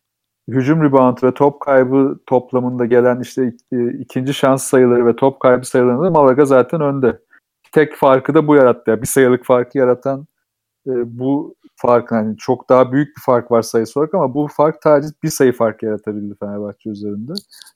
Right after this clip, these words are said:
Bu da ne kadar kritik, e, hamleler yaptığını gösteriyor Plaza'nın. Yani Fenerbahçe'de bence Obradovic bu, bu maçtan sonra hani takım toplantısında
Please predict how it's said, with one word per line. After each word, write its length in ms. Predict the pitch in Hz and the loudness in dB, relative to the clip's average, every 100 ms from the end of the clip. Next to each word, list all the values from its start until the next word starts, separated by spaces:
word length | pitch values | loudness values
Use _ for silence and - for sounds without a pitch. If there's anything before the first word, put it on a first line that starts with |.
| - | -4
Bu 120 | 123 | 0
da 80 | 131 | 2
ne 140 | 139 | 0
kadar 300 | 143 143 139 | 0 2 2
kritik, 560 | - 131 127 131 - _ _ _ _ _ _ - | 2 -2 -4 -10 -14 _ _ _ _ _ _ -12
e, 40 | |
hamleler 440 | 107 120 127 127 131 | -4 -2 0 2 4
yaptığını 380 | 131 123 - 127 | 2 0 -6 -2
gösteriyor 520 | 117 - 104 101 - | -2 -4 -6 -6 -6
Plaza'nın. 500 | 107 104 104 143 165 _ _ _ - | -8 -8 -8 -12 -16 _ _ _ -6
Yani 100 | 131 | -4
Fenerbahçe'de 760 | - 151 156 160 156 - 160 | 2 4 4 2 0 2 4
bence 340 | 156 156 156 160 160 156 | 6 2 2 0 0 0
Obradovic 540 | 147 143 147 156 151 - | 2 2 2 2 0 -6
bu, 100 | - _ | -20 _
bu 260 | 135 135 - 147 | -6 -6 -6 -8
maçtan 460 | 131 127 - 151 147 | -2 -2 -2 -2 -2
sonra 300 | - 123 117 | -2 -2 -2
hani 320 | 113 113 113 - _ _ | -2 -6 -10 -12 _ _
takım 320 | 120 131 131 | -6 -6 -6
toplantısında 920 | 131 123 - 123 120 - 131 135 156 | -4 -4 -2 -4 -6 -14 -10 -4 -4